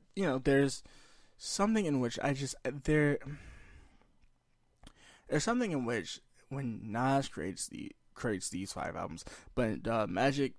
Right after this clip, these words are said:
Two personally, I haven't heard this kind of hunger from Nas in a while,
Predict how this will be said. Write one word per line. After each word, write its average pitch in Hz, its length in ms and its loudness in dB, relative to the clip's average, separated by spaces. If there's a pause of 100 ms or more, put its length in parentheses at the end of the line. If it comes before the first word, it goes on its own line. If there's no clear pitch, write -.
(160)
Two 123 420 -4
personally, 113 580 -8 (1700)
I 180 160 8
haven't 220 300 8
heard 139 460 2
this 117 200 -2
kind 120 280 -4
of 85 100 -8
hunger 95 600 -4
from - 200 -8
Nas 69 380 -4
in 73 80 -8
a - 80 -6
while, 71 680 -8